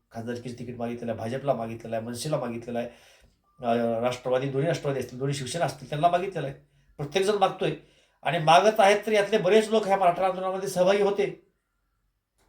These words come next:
ही काय पद्धत आहे? ह्याच्या सहकार्याने तिकीट मागितलं? अहो, अख्खा मराठा समाजच ह्या आंदोलनामध्ये सहभागी आहे. मग ज्यांना आंदोलनामध्ये सहभागी आहे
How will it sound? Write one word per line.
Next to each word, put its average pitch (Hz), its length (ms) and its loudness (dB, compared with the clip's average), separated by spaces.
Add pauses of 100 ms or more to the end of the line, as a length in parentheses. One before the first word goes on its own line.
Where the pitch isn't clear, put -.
(760)
ही - 180 -2
काय 269 200 8
पद्धत 208 260 -2
आहे? 185 80 6
ह्याच्या 156 280 0
सहकार्याने 175 520 -2
तिकीट 196 200 -8
मागितलं? 226 320 -4 (1500)
अहो, 165 100 4
अख्खा 180 340 6
मराठा 190 440 2
समाजच 196 680 0
ह्या 220 120 6
आंदोलनामध्ये 202 460 0
सहभागी 160 460 -2
आहे. 156 280 2
मग 214 140 -4
ज्यांना 208 200 -2
आंदोलनामध्ये 196 520 -2
सहभागी 196 440 2
आहे 240 140 -2